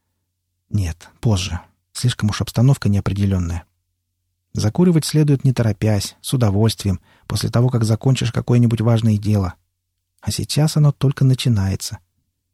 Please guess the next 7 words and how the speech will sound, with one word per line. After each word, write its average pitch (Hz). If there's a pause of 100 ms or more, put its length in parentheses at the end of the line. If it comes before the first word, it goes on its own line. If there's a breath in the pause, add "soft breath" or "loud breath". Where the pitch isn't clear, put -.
(920)
"Ну 113
что, 123
химик?" — - (120)
спросил 113
Пригоршня. 113 (100)
"Как -
там?" 98